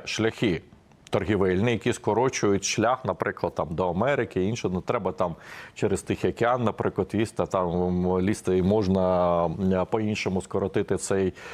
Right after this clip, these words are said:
е, цей шлях. Звичайно, що Росія, яка володіє величезною, величезною лінією береговою якраз в Арктиці, вони там і нафту качають, вони туди і війська,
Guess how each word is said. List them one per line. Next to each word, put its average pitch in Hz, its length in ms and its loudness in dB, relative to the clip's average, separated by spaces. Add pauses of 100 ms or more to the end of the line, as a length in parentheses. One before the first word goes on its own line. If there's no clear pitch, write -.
(300)
е, 95 180 -2
цей 107 220 -2
шлях. 90 380 -2
Звичайно, 123 460 -2
що 107 440 0
Росія, 113 460 0
яка 107 260 0
володіє 104 640 0
величезною, 92 1120 0
величезною 92 1080 0
лінією 92 640 2
береговою 98 600 0
якраз 87 380 -2
в 92 80 2
Арктиці, 90 400 -2
вони 101 220 0
там 85 200 -2
і - 20 -2
нафту 127 360 0
качають, 98 560 -2
вони 87 200 -4
туди 85 300 -4
і 82 60 -2
війська, 131 460 -2